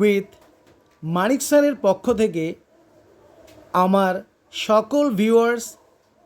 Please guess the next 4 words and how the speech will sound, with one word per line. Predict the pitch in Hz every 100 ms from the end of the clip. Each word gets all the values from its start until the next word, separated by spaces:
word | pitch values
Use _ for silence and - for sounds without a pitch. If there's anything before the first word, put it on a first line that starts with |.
| _ _ 151
বন্ধু, | 143 208 240 208 233 247 262 - _ _ - _ _ - 139
বোন, | 131 202 220 233 240 - _ _ _ _ _ _
সব্বাইকে | - 202 196 180 247 226 220 185 196 - _ _ _ _ _
শুভ | - - 247 233